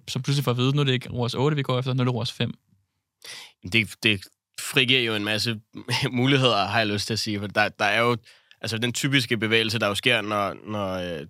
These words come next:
Speaker 2: hvis du tager et, et ad spend, og du, øh, forøger det, nå, men så vil din roas typisk i hvert fald, så vil den også falde. Så det vil sige, hvis du har en, en, et roas-target, der hedder otte, så vil du typisk finde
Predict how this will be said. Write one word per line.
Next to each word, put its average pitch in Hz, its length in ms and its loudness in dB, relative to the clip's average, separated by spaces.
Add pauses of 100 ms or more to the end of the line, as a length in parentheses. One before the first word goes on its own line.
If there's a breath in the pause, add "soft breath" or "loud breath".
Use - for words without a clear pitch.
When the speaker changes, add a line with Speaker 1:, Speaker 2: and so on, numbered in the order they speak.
(120)
Speaker 2:
hvis - 140 -20
du 104 60 -8
tager 110 200 4
et, 104 200 0
et 98 100 -10
ad 127 120 2
spend, 131 360 2
og 101 120 -2
du, 98 240 -2 (520 loud breath)
øh, 95 180 -2
forøger 156 340 4
det, 139 120 4
nå, 117 60 2
men 101 80 -4
så 123 100 0
vil 113 100 0
din 107 140 2
roas 104 440 0 (300)
typisk 113 440 0
i 90 40 -12
hvert 67 140 -6
fald, 67 100 -8
så - 80 -2
vil 101 120 -4
den 98 140 -4
også 80 180 -4
falde. 92 280 -8 (380 loud breath)
Så - 100 -10
det 107 80 -4
vil 107 80 -2
sige, 113 120 2
hvis 107 180 -2
du 110 80 -4
har 131 220 6
en, 131 120 -2
en, 101 380 -8
et 98 200 -12
roas-target, 107 640 0
der 95 60 -4
hedder 95 240 -6
otte, 131 340 2
så 127 120 -2
vil 110 140 0
du 104 100 -4
typisk 110 380 -4
finde 104 420 -4